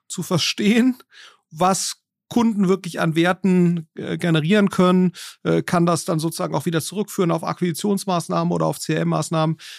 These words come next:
Das heißt, das ist eigentlich für mich die, die, eine der wesentlichsten Unterscheidungen. Ist eine Organisation, äh, quasi wirklich, wirklich im Endkundenkontakt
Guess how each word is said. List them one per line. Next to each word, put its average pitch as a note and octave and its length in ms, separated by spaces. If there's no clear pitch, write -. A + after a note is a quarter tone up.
Das E3 160
heißt, F3 140
das F3 140
ist F#3+ 120
eigentlich - 380
für - 140
mich F#3+ 200
die, F3+ 220
die, E3 280
eine E3+ 240
der D#3 160
wesentlichsten F#3 540
Unterscheidungen. F3 760
Ist F#3+ 160
eine F#3+ 100
Organisation, F#3 1000
äh, E3+ 180
quasi D#3+ 640
wirklich, F3 500
wirklich F3+ 380
im F3 100
Endkundenkontakt G#3 1040